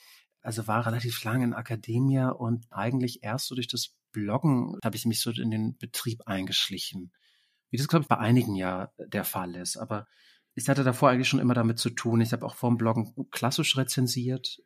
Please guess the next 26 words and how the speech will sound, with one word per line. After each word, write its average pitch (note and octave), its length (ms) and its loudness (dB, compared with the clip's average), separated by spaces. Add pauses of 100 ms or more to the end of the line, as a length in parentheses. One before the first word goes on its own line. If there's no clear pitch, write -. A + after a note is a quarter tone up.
für B2 260 -4
so A#2 160 -2
kleinere A2+ 440 2
Zeitschriften. A2+ 800 -6 (540)
Und A2+ 160 -2
so A2+ 140 0
hat A#2 80 -2
sich B2 140 -2
das B2+ 140 0
dann A#2+ 160 4
irgendwie A#2+ 440 2
ergeben, B2+ 580 8
aber A#2 160 6
schon C3 300 6
auch A2+ 160 0
immer A#2+ 200 6
mit A2+ 120 2
einem G#2+ 160 0
Grundinteresse. G2+ 920 0
Aber G#2+ 180 -2
ich A#2 120 -4
hatte C3 200 0
gar A#2 180 4
nicht B2 180 4
so C3 140 2
den A#2+ 280 4